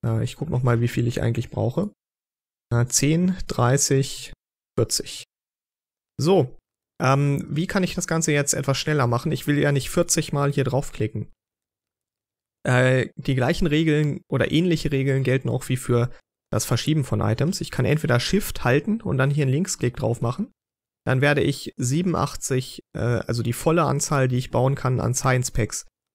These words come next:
in Auftrag geben. Und die werden dann alle hintereinander ge-, gebaut.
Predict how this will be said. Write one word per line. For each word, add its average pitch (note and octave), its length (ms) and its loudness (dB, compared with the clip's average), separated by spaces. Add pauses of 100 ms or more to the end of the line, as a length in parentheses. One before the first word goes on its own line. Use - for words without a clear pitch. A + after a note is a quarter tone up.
(140)
in A2+ 60 0
Auftrag A2 480 0
geben. D3+ 320 0 (300)
Und B2+ 60 -2
die B2 60 0
werden C3+ 180 4
dann B2+ 100 2
alle B2+ 160 2
hintereinander B2 520 2
ge-, A#2 200 -2 (280)
gebaut. A2 600 0